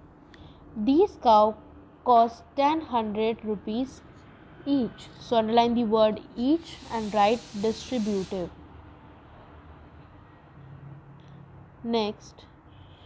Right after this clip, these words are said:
eight, the two women hate each other. So underline the word other and write indefinite.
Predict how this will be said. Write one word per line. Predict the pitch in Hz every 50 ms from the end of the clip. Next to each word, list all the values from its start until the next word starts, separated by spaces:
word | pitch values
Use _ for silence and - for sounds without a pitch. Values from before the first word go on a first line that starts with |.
| - - - - - - -
eight, | 254 240 220 214 247 233 - - - - - - - - - - - - - -
the | 226 208 247
two | 247 - - 285 320 370
women | 392 294 247 240 214 214 220 214 214 226
hate | 214 - 226 233 233 247 240 - - -
each | 233 247 302 330 330 - - - - - - - - - -
other. | 226 220 220 196 - 170 123 131 - - - - -
So | - - 240 233
underline | 226 220 226 240 240 240 247 240
the | 247
word | 226 214 220 214 214 - -
other | - 208 214 202 220 233 254 254
and | - 233 220 208 196
write | 208 202 214 247 262 - - _ _ _ - - - - - - - - - - - - - - - -
indefinite. | 220 240 285 302 330 349 349 - - - - - - - - - - - 240 208 220 214 220 214 - 220 214 208 208 202 185 175 156 - - -